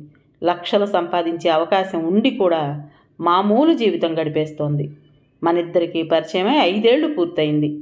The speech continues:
మనిద్దరికీ ఒకరి పట్ల మరొకరికి అనురాగం ఉంది. అన్నీ అనుకూలిస్తే జీవితమంతా కలిసి బతుకుదామని కూడా అనుకున్నాం. నీ ఉత్తరంలో నువ్వు మీ నాన్నగారితో మాట్లాడానని,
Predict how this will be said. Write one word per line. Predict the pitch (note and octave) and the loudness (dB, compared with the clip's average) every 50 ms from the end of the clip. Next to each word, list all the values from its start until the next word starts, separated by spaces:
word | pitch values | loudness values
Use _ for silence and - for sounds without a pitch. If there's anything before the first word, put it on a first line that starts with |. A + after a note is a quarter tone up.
| - - _ _ _ _ _ | -14 -20 _ _ _ _ _
మనిద్దరికీ | G3 A3+ C4 B3 A3 C4 E4 E4+ E4 E4 | 0 0 0 -2 0 0 0 0 2 2
ఒకరి | D4 G3 F3+ E3+ G#3 A#3+ | 2 2 2 2 0 -2
పట్ల | B3+ - C#4 C#4 F4 | 0 0 0 2 2
మరొకరికి | F4 D4 A3+ G3 G3 G3 F#3 E3+ E3+ E3+ E3 D#3+ D#3 - - | 2 2 2 2 2 0 0 -2 0 -2 -2 -2 -2 -4 -4
అనురాగం | D3+ D3+ E3 F#3 G#3 A3 A3+ B3 C#4 C4 G#3 E3 | -2 0 0 2 2 4 2 2 2 0 0 -2
ఉంది. | D#3+ D3+ C#3+ D3 D3 - - _ _ _ _ _ _ - | -2 -4 -6 -8 -8 -12 -20 _ _ _ _ _ _ -6
అన్నీ | C#3 D#3 E3 F3 F#3+ G3+ F#3+ | -4 -2 -2 0 0 0 2
అనుకూలిస్తే | F3 D#3 D#3 E3+ E3+ E3+ G3 F3+ E3+ F3 F3 - F3 F3+ A3 | 0 0 -2 -2 0 0 0 0 0 -2 -2 -2 0 0 2
జీవితమంతా | B3+ G#3+ E3+ F#3 G3 G3+ G#3 A3 A3 A3+ B3 C#4 C#4 C#4+ | 0 0 0 2 2 2 2 2 0 2 2 2 0 0
కలిసి | C#4+ - F#3+ F#3 G#3 G#3 C4 | 0 0 0 0 0 -2 0
బతుకుదామని | A3 G3+ F#3 - - F#3+ F3+ F#3 F#3 F#3 F3 E3+ E3+ | 0 0 0 0 -2 -2 0 0 0 0 0 0 -2
కూడా | E3 - F3 E3+ F#3+ | 0 0 0 2 2
అనుకున్నాం. | A3 B3+ A#3+ - D3+ D#3 D3 D3 D3 C#3+ C#3+ D3 - - _ _ _ _ _ _ _ - | 2 2 0 -2 -2 -4 -4 -2 -2 -4 -6 -8 -12 -20 _ _ _ _ _ _ _ -2
నీ | G3+ B3 B3+ | 2 2 2
ఉత్తరంలో | C4 B3 C4 B3+ B3 - D#4+ D4+ A3+ F#3 F3+ E3+ E3 E3 F3 G#3 - - - _ _ _ _ F3+ | 2 2 0 0 0 2 2 2 2 4 4 2 2 0 -2 -6 -10 -16 -20 _ _ _ _ -2
నువ్వు | G3 G3 F#3+ F#3 G#3 C4+ | -2 -2 0 0 2 4
మీ | D#4+ D4+ A#3+ G3 | 4 4 4 2
నాన్నగారితో | F3+ E3+ D#3+ E3 F3+ A3+ C4+ C#4 C#4 B3+ A3 - - F#3+ | 2 0 0 0 2 2 2 4 4 2 2 0 0 0
మాట్లాడానని, | F3+ E3 D3+ D#3 F3+ - - A3+ G3 F3 E3+ D#3+ D#3 D#3 D#3 D3+ D3+ D3+ D#3 D3+ | 0 0 -2 -2 -4 0 0 2 2 2 0 -2 -2 -4 -6 -4 -4 -6 -6 -8